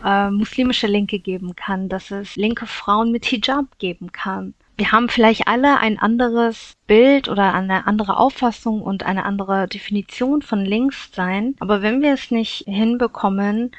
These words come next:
uns so darauf zu fokussieren, was wir eigentlich möchten, was ist eigentlich das Ziel einer Linken und, ähm, wenn es dann darum geht, sich auf diesen Differenzen dann oder auf den Differenzen rumzureiten und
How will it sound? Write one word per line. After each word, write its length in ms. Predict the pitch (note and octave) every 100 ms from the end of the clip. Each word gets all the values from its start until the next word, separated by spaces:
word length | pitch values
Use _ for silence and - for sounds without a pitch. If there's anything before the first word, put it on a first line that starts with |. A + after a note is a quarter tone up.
| -
uns 300 | A3 G#3+ -
so 260 | G#3 F#3+ - -
darauf 340 | G#3 G3+ B3
zu 140 | - A3
fokussieren, 840 | - A3+ G#3 F3 - - A3 A3
was 220 | G3+ G3+
wir 100 | F#3+
eigentlich 380 | E3 G3 - F3+
möchten, 680 | G3 G#3+ B3 - D#3+ E3+ F#3+ _ - - -
was 160 | G3+
ist 100 | -
eigentlich 360 | - G3+ G#3 -
das 360 | F#3+ - - _
Ziel 580 | - A3 G#3+ F#3+ F3+ -
einer 300 | F#3+ F#3+ F3+
Linken 640 | F#3+ F#3+ F3+ F#3 F#3+ F#3+
und, 380 | F3+ F#3+ F#3+ - - - - -
ähm, 480 | F#3+ F#3+ F#3+ F3 - _
wenn 200 | - G3
es 120 | F#3+ -
dann 180 | G3
darum 380 | G3 F#3 G3 G3
geht, 360 | F#3 F#3+ G3+ -
sich 280 | - F#3 -
auf 380 | - - - -
diesen 400 | G3+ F#3 F#3+ F#3+
Differenzen 760 | F#3 G3 G3 F#3+ G#3 A3+ - G3+
dann 300 | F#3 F#3 F#3 _ _ _ _ _
oder 140 | G3
auf 120 | F#3 -
den 120 | G3
Differenzen 560 | F#3+ F#3 G3+ A3+ -
rumzureiten 1040 | G#3 G3 G3 - F#3 F3+ F#3 F3+ F#3 F#3 E3+
und 360 | F3+ F#3+ F3+